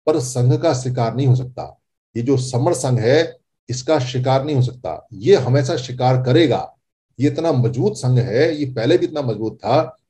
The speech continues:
और ये कहीं गया नहीं। बस समण का श्रवण कर दिया और आपने श्रवण का श्रवण करके इसमें दिन रात, दिन रात जुड़ना है, जोड़ना है, जुड़ना है, जोड़ना है, जिद है जुड़ने की।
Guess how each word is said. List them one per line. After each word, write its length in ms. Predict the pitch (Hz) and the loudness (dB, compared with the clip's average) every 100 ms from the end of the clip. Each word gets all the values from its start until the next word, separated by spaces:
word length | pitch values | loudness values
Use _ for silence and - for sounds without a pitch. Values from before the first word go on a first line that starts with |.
| - | -8
और 100 | 113 | -4
ये 140 | 123 | 0
कहीं 300 | 143 127 131 | -2 -2 -4
गया 240 | 120 113 127 | 0 2 2
नहीं। 380 | 110 120 127 - _ _ _ | 2 -2 -4 -8 _ _ _
बस 300 | 160 180 143 | 0 0 -2
समण 300 | - 120 139 | -6 0 2
का 240 | 151 170 165 | 4 2 2
श्रवण 440 | 127 - 160 180 | -2 -2 2 2
कर 180 | 135 110 | 0 -4
दिया 280 | 101 117 160 | -2 2 4
और 120 | 151 | 4
आपने 300 | 131 127 156 | 2 0 -4
श्रवण 420 | 127 123 117 127 | -6 -6 -4 -2
का 140 | 143 135 | 0 -2
श्रवण 420 | - - 147 147 | -4 -2 -2 -2
करके 300 | 107 - 135 | -4 -2 -2
इसमें 380 | 127 123 127 123 | -2 0 0 0
दिन 200 | 120 127 | 2 4
रात, 140 | 131 | 2
दिन 220 | 123 95 | 0 -4
रात 280 | 113 131 131 _ _ _ - | -2 -2 -4 _ _ _ -18
जुड़ना 460 | - 123 139 147 | -2 2 2 2
है, 260 | 131 131 120 | 2 2 2
जोड़ना 400 | 104 117 123 127 | 0 0 2 0
है, 240 | 120 131 | 0 -2
जुड़ना 340 | 123 113 120 120 | -2 -4 -4 -4
है, 240 | 113 117 | -2 -2
जोड़ना 320 | - 104 113 | 0 -2 -2
है, 260 | 110 120 120 _ _ _ - | -4 -4 -8 _ _ _ -12
जिद 300 | - 151 135 | 0 2 4
है 160 | 131 | 4
जुड़ने 320 | 127 107 117 123 | 4 0 0 0
की। 400 | 131 143 139 | 0 -2 -4